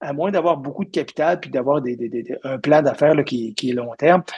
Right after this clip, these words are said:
vous devriez attendre avant de, de vous tremper l'orteil dans les S A O.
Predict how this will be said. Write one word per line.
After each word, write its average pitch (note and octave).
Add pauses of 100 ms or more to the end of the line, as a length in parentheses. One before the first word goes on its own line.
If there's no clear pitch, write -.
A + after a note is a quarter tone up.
(280)
vous C#3
devriez D3+
attendre C3+
avant A#2+
de, A2
de A2+
vous A2+
tremper A#2+
l'orteil A#2+
dans A#2
les G#2+
S -
A -
O. F3+